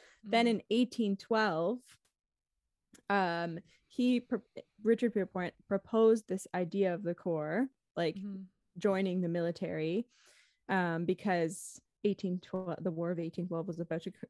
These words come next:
Speaker 1: occur, <laughs> and, um, the government denied it, and then the Americans sie-,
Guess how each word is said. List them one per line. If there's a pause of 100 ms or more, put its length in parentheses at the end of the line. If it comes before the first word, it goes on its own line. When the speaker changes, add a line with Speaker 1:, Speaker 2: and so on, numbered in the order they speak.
Speaker 1:
occur,
<laughs>
and, (500)
um,
the (140)
government (420)
denied
it, (400)
and
then (120)
the
Americans
sie-,